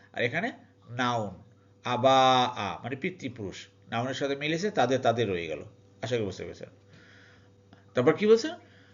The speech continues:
ইন্নাহুম আলফাও, এই আলফা মানে পাওয়া,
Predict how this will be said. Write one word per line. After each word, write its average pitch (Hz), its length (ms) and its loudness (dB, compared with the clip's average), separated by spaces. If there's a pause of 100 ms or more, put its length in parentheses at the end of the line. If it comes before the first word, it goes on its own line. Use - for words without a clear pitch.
(260)
ইন্নাহুম 277 920 4 (520)
আলফাও, 175 1500 2 (160)
এই - 100 -12 (160)
আলফা 190 640 -6
মানে 175 300 -14 (200)
পাওয়া, 101 320 -6